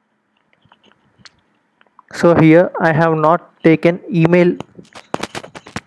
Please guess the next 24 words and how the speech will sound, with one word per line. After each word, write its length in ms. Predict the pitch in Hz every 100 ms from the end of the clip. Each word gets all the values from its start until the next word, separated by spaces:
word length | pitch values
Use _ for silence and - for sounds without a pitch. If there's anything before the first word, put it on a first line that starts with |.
| - - -
I 40 | 165
mean, 180 | 165 -
I 100 | 165
have 260 | 165 165 160
not 200 | 160 170
set 300 | - 180 175
the 200 | - 170 -
email 320 | 165 165 160
data, 420 | 151 147 147 160
so 160 | - 160
that's 220 | 147 -
why 160 | 170 175
it's 260 | 160 -
not, 320 | 151 147 143 _ -
uh, 320 | 160 147 139
we 180 | 135 147
have, 500 | 151 147 147 143 143 -
there 140 | 156
is 140 | 156
only 400 | 151 156 180 240 _ _ _ -
I 160 | 151
D 200 | 151 185
and 180 | 190 147
name. 220 | 139 131